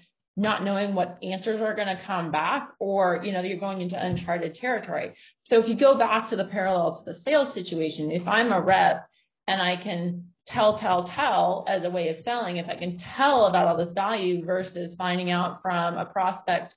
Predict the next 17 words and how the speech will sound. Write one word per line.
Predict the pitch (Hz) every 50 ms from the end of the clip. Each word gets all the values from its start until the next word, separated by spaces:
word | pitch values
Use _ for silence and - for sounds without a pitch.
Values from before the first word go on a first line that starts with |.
| _ _ _ _ _ _ _
what's | - 185 202 214 254 - 262
important | 214 208 - 220 202 180 - 170 170
to | 180
them | 170 190 202 208 214
in | 202 190
their | 180 170 160
business, | 170 165 160 151 156 156 156 151 -
what | 175 175 202 208 214
are | 226 214 180
they | 196 196 190
limited | 185 180 190 185 190 196 185 175 185 180 180
in | 180 175 175 175 170 175
achieving | 175 175 180 180 180 175 180 175 175 170
with | 165 165
their | 165 170 165
current | - - 202 180 170 170 165 -
solutions, | - 170 180 190 220 226 - - 143 - - -